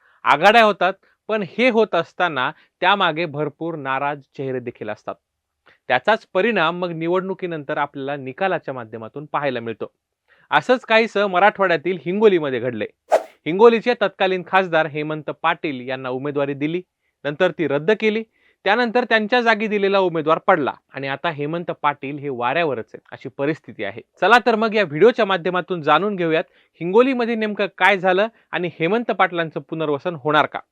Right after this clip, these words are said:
नमस्कार, मी समीर मोरे, Times of Democracy टीओडी मराठीमध्ये आपल्या सर्वांचं स्वागत. मुख्यमंत्र्यांचा एक शब्द आणि त्याने आपल्या हक्काचा मतदारसंघ सोडला. विद्यमान खासदार हेमंत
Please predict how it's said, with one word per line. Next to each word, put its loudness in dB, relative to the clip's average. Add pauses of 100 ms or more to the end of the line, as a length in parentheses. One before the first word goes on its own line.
(440)
नमस्कार, 4 (320)
मी -4
समीर 2
मोरे, 2 (300)
Times 2
of 4 (180)
Democracy 0 (140)
टीओडी 4
मराठीमध्ये 0
आपल्या -2
सर्वांचं -4
स्वागत. -2 (200)
मुख्यमंत्र्यांचा 0
एक -4
शब्द -2
आणि -2
त्याने -4
आपल्या -6
हक्काचा -10
मतदारसंघ -12
सोडला. -8 (260)
विद्यमान 0
खासदार 4
हेमंत -4